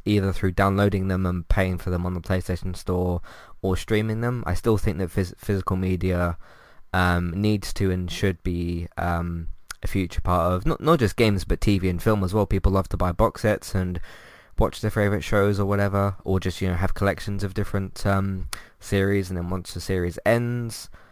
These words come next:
uh, and they can have the whole five seasons or ten seasons of something, um, I still think physical media is very important. So, um, yeah, just, just glad that GameStop was able to, uh, to get some help here from Microsoft, uh, in order to sort of help the situation with that.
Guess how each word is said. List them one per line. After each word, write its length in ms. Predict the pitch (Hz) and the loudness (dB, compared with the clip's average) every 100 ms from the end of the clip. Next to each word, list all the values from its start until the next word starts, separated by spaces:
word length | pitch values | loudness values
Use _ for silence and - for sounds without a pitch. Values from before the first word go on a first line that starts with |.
| - - | -16 -4
uh, 40 | |
and 200 | 90 87 | 0 0
they 80 | 87 | -2
can 140 | 95 | -2
have 140 | 87 85 | -2 -2
the 80 | 85 | -2
whole 340 | 95 92 87 - - - | 0 0 -2 -6 -8 -8
five 300 | - 98 - | -2 -2 0
seasons 340 | 98 95 90 | -2 -2 -2
or 100 | 87 | -2
ten 240 | - 98 | 0 0
seasons 400 | 101 98 98 101 | 0 -4 -4 -4
of 120 | 95 95 | -6 -4
something, 460 | 98 - 98 98 - - - - | -4 -4 -6 -6 -8 -12 -20 -6
um, 320 | 92 95 98 | 0 2 2
I 40 | - | 0
still 180 | - 113 | 0 2
think 180 | 110 107 | 0 0
physical 340 | 113 107 120 | -2 0 -2
media 260 | 113 110 110 | 0 0 -2
is 80 | 107 | 0
very 180 | 117 | 0
important. 400 | 117 143 127 92 - - - - _ - | 2 0 0 -4 -8 -16 -18 -20 _ -16
So, 320 | - 95 90 - - - - - - 95 | -4 -2 -2 -4 -6 -14 -14 -18 -8 0
um, 460 | 95 95 95 95 - | 4 4 0 -6 -6
yeah, 140 | - 185 | 0 0
just, 220 | 160 - | 0 -4
just 160 | 160 - | -6 2
glad 240 | 143 120 | 2 2
that 100 | 95 | 0
GameStop 380 | 113 110 - 98 | 0 0 -2 -2
was 100 | 104 | 0
able 220 | 104 101 | 0 -2
to, 260 | - 104 101 | -4 -2 -2
uh, 80 | |
to 100 | 101 | -2
get 140 | - 101 | -4 -6
some 140 | 101 | -4
help 200 | 107 101 | -4 2
here 120 | 90 | 2
from 160 | - 92 | 0 -4
Microsoft, 480 | 87 - - 85 - - - _ - | -6 -6 -8 -8 -10 -16 -18 _ -12
uh, 220 | - 90 80 | -4 -2 -2
in 80 | 90 | -2
order 180 | 92 87 | -4 -6
to 180 | - | -8
sort 200 | 95 85 | -6 -4
of 320 | 87 - - - - _ _ - | -4 -6 -14 -18 -20 _ _ -12
help 320 | - 98 - | 0 0 2
the 100 | 92 | 0
situation 500 | - 95 92 87 - | 0 -4 -2 -2 -2
with 120 | - - | -6 -4
that. 200 | 85 | -4